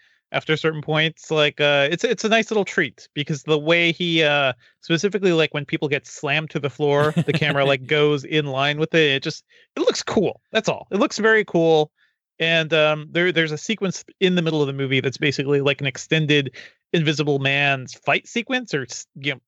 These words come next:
Speaker 1: I don't know, takedown sequence. And it is shot, I don't think it's one take, but it's definitely done in a way that feels very seamless and interesting. Uh, I got a lot of, like, Terminator two vibes from this movie, of her being in the Institute and nobody believing her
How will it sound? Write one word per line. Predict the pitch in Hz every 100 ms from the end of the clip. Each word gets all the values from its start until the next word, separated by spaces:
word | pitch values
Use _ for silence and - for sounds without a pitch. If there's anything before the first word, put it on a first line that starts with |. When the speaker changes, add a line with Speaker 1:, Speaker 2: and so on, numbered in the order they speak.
| -
Speaker 1:
I | 160
don't | 143
know, | 113
takedown | - 151 170 165
sequence. | 180 175 180 170 - - _ _ 175
And | 165 156 156 151 _
it | 170
is | 175 160
shot, | - 165 160 -
I | -
don't | 180 202
think | 180 170
it's | 202
one | 202 190
take, | 208 208
but | -
it's | 156 -
definitely | 170 170 175 143
done | 147 147
in | 139
a |
way | 131 127
that | 127
feels | 123 139 127
very | 127 127 120
seamless | - 147 151 180 185 -
and | 120 135
interesting. | 127 160 - 175 180 - - - _
Uh, | 151 147 147
I | 151
got | 208
a |
lot | 226 220
of, | 185
like, | 175 147 -
Terminator | - 190 185 175 151 143
two | - 143 135
vibes | 123 113 117 120 - _ _
from | 143
this | 131 131
movie, | 120 117
of | 123
her | - 139 139
being | 135 139 139 135
in | 147 147
the | 135
Institute | 135 - 131 143 127
and | 135 135
nobody | 135 139 135
believing | 135 131 127 131
her | 131 131 120